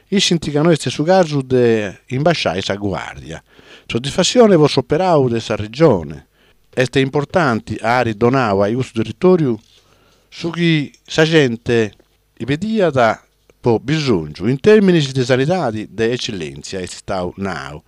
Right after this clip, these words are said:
Vunti specialità di, de ortopedia, urologia, chirurgia e diagnostica. Po sagali ante ribai, attera sa strumentazione ernoasa. E vi è un altro articolo, sempre di Unione Sarda.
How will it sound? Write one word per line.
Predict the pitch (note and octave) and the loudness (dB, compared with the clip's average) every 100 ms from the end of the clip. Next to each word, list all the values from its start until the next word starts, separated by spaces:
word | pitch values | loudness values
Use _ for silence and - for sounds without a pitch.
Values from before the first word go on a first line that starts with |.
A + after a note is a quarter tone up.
| _ _ - _ | _ _ -20 _
Vunti | C3+ G3+ F#3 D#3 C3 | 0 2 2 0 0
specialità | C#3+ - F3 F3+ G3 G3 F#3 | -2 -6 -2 0 2 4 2
di, | C#3 A#2 A#2 A2 G#2 | 2 -2 -4 -6 -4
de | G#2+ A2+ | 0 0
ortopedia, | D3 D#3+ D#3 C3+ G#2 F#2 F#2 | 0 -2 -4 -4 -4 -2 0
urologia, | A2+ C3 D#3 C#3+ C#3 G#2+ G#2+ | 2 2 0 -2 -6 -2 -2
chirurgia | B2+ D#3 D#3+ G#3+ A3+ F3+ | 0 -4 -2 0 2 4
e | D#3+ | 2
diagnostica. | D#3 C#3 G#2 D2 - D#2+ E2 - _ | 0 2 0 -2 -8 -10 -10 -12 _
Po | A#2 A2+ | 0 2
sagali | G#2 C#3 G#3 A3 E3+ C#3 _ | 2 0 2 2 0 -2 _
ante | - B2 B2 | -4 -2 -2
ribai, | A#2+ F#3 D3+ D#2+ E2 F#2+ - - | -2 -2 -2 -2 -4 -8 -8 -4
attera | C3+ - C3 | -2 -2 -2
sa | A#2+ A#2 | -2 -2
strumentazione | - C#3 C#3 D#3+ - A#2 A#2+ | -4 -4 -2 -2 0 0 0
ernoasa. | C3+ G#2 C2 C2 - - - - - _ _ _ _ _ _ _ _ _ | -2 -4 -4 -10 -16 -16 -16 -16 -20 _ _ _ _ _ _ _ _ _
E | A#2+ | -4
vi | F3+ | 4
è | G#3 | 4
un | C3+ | 4
altro | D#3 - C3+ | 2 2 0
articolo, | C3+ G#3 - A2+ | 0 -2 0 2
sempre | A#2 D3 B2 | 4 2 2
di | G#2 G2+ | -2 0
Unione | G#2+ A#2 | 0 0
Sarda. | A#2+ G3+ F#3 F#2+ E2 D#2+ D2+ | -2 -4 -4 -4 -8 -12 -16